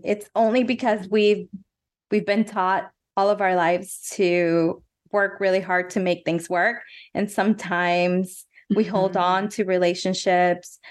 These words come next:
Speaker 1: um, certain expectations, and just things in life, like a job that is just not satisfying us.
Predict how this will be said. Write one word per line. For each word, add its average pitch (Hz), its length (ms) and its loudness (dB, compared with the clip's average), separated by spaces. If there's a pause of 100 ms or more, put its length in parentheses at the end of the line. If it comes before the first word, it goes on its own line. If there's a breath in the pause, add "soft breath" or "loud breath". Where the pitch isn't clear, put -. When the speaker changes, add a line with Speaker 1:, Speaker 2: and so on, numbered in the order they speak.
(300 loud breath)
Speaker 1:
um, 180 560 0
certain 233 320 -2
expectations, 180 800 -2
and 185 140 -2
just 190 280 -2 (200)
things 302 280 2
in 202 220 2
life, 185 400 0 (160)
like 185 220 -2
a 165 80 2
job 185 640 2
that 185 200 2
is 202 240 -2
just 208 260 -4
not 185 300 -4
satisfying 185 680 -2
us. 175 420 0